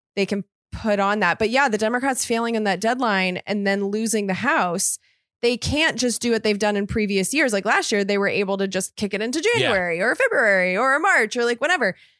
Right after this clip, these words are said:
Speaker 1: If they do that, then the Republicans get the ability to actually have a say in the government funding process. So I actually think they'll get something done at the last minute, um,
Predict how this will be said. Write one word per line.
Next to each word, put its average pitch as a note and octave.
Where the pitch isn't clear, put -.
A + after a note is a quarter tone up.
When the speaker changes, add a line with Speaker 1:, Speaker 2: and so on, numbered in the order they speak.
Speaker 1:
If A3+
they C#4+
do D#4+
that, C4
then A#3+
the A3+
Republicans G#3+
get F#3+
the G3+
ability F3+
to E3+
actually F3+
have F3
a E3
say F3
in F3
the F3+
government E3
funding F3
process. -
So F#3+
I C#4+
actually F4+
think C4
they'll A#3+
get A3
something A3
done G3+
at G#3
the G3+
last F#3+
minute, G#3+
um, F#3